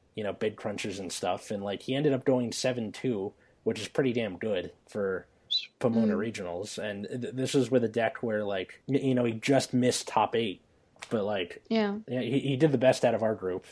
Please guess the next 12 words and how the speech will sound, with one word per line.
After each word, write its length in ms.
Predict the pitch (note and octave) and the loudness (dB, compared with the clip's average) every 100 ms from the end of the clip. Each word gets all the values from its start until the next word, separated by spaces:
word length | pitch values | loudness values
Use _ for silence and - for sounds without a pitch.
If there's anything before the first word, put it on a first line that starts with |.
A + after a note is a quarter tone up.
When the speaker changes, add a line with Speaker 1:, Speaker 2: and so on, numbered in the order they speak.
| - _ | -20 _
Speaker 1:
So 400 | - G#2 G2+ G2 - | -6 -2 -2 -4 0
good 160 | B2+ | 2
on 160 | C3+ B2 | 4 2
him. 340 | A#2+ C#3+ F2 - B2+ | 2 2 0 -8 -10
L-, 280 | - B2+ F#2+ | -8 -6 0
like, 200 | C3 - | 0 6
the, 200 | C#3+ - | 4 6
the 100 | E3 | 8
game 180 | G#3 A#3 | 10 12
definitely 380 | G3 F#3+ F3+ D3+ | 10 10 10 10
rewards 840 | C#3 B2+ C3 B2+ A#2 A2+ - - - _ _ - | 10 12 12 12 10 0 -6 -6 -14 _ _ 6
loyalty, 640 | A#2+ C#3 D3+ E3+ E3+ D#3+ | 10 10 10 6 4 2